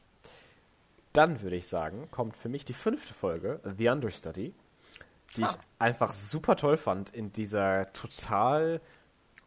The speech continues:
Speaker 1: ja, ich will nicht sagen on the nose, weil so sehr on the nose war es dann doch nicht, aber diese total referenzielle Shakespeare-Sache, die dann nicht nur in dem Play gespielt wird, sondern auch in der Story der Folge total dann irgendwie mit Lady Macbeth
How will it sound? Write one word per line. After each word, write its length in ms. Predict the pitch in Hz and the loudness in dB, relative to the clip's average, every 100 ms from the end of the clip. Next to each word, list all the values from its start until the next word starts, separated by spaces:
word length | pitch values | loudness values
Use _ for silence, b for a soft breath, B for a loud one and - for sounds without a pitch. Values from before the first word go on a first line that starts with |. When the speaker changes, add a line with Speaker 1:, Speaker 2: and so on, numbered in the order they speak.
| _ | _
Speaker 1:
ja, 140 | 117 113 - | -2 -2 -4
ich 180 | 113 | -6
will 100 | 123 | -2
nicht 140 | 139 135 | 0 2
sagen 240 | 113 123 | 6 6
on 160 | 127 120 | 4 -2
the 80 | 110 | 0
nose, 400 | 107 117 92 - | 4 4 4 -2
weil 80 | |
so 140 | 95 107 | -4 -2
sehr 160 | 135 | 0
on 100 | 127 | 0
the 60 | 120 | 0
nose 240 | 117 113 | -2 0
war 100 | 107 | 0
es 80 | 104 | 0
dann 140 | 101 92 | -2 -4
doch 220 | 123 - | -4 -4
nicht, 160 | 90 - | -10 -2
aber 220 | 95 92 B B B - | 0 0 B B B -10
diese 180 | 110 110 | -10 -8
total 720 | - - - 113 127 131 127 | -10 -4 4 6 6 6 2
referenzielle 840 | 120 123 127 113 113 - 113 117 110 | -2 -6 -4 -4 -6 -4 -2 -2 -4
Shakespeare-Sache, 1080 | - - 117 139 - - 151 139 143 156 139 | -4 0 2 0 -6 -4 -2 0 0 0 -2
die 120 | 123 | -2
dann 240 | 117 113 b b | -2 -2 b b
nicht 220 | 120 131 131 | -6 -4 -4
nur 120 | 110 | -4
in 100 | 117 | -2
dem 160 | 107 | -2
Play 320 | 101 101 101 117 | -4 2 4 4
gespielt 540 | 107 - 117 135 135 | -2 -6 -4 -2 0
wird, 200 | 135 139 | 2 2
sondern 220 | 127 110 | 2 0
auch 240 | 107 110 - - | 2 -2 -2 -6
in 140 | 120 | -2
der 180 | 117 104 | 2 2
Story 440 | 98 - 110 113 127 | 0 -2 2 2 2
der 120 | 104 | 0
Folge 540 | - - 95 110 143 | -2 -6 0 0 0
total 360 | - 127 135 131 | -4 -2 2 2
dann 120 | 131 | 2
irgendwie 300 | 123 127 120 | -2 -6 -6
mit 160 | 117 - B B - | -8 -8 B B -2
Lady 240 | 101 104 | 0 0
Macbeth 460 | 101 98 110 113 | -4 0 2 2